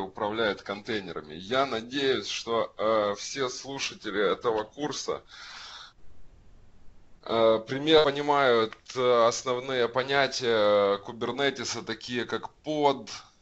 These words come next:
schedule, не знаю, чё там у нас ещё есть.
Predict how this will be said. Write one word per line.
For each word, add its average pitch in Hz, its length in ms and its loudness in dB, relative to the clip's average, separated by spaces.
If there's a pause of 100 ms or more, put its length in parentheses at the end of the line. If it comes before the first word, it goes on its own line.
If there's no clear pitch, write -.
(220)
schedule, 120 1400 -2
не 110 140 -4
знаю, 101 840 0
чё 117 160 -6
там 101 200 -10
у - 20 -8
нас 90 300 -8
ещё 95 240 -8
есть. 82 420 -6